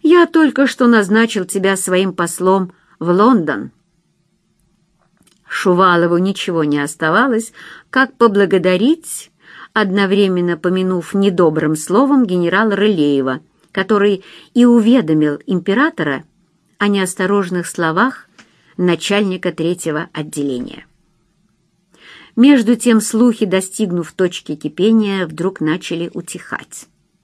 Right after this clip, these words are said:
Общество, да и царская семья осознали, что сделать ничего нельзя. Надо смириться, и роман императора перестал быть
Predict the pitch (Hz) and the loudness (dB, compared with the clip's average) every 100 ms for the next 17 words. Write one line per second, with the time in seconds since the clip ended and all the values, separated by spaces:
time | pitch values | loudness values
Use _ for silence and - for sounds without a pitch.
0 | _ _ _ - - 285 311 - 247 226 | _ _ _ -20 -6 0 0 0 -4 -6
1 | - 190 190 170 160 156 175 160 - 160 | -4 -2 0 0 -2 -2 -4 -4 -6 -6
2 | 151 - 165 160 233 247 269 262 233 262 | -6 -4 -2 0 0 0 -2 0 2 4
3 | 285 143 - _ _ _ - - 165 135 | 2 -2 -8 _ _ _ -16 -8 -6 -6
4 | 131 185 180 185 170 156 139 147 165 196 | -2 -2 0 -4 -6 -6 -8 -6 -4 -6
5 | 202 208 135 _ _ _ _ _ _ _ | -2 -2 -4 _ _ _ _ _ _ _
6 | _ _ - 165 226 330 262 269 - 190 | _ _ 0 2 4 2 2 -2 -2 -2
7 | 180 156 143 - - 139 - _ _ _ | 0 -2 -4 -8 -12 -12 -14 _ _ _
8 | _ - 240 226 214 196 170 156 156 151 | _ 0 2 4 2 2 2 0 -2 -2
9 | 226 285 254 254 247 254 240 226 - 233 | -2 -2 -4 -2 0 0 2 0 0 0
10 | 214 180 170 175 165 | 2 0 0 0 -2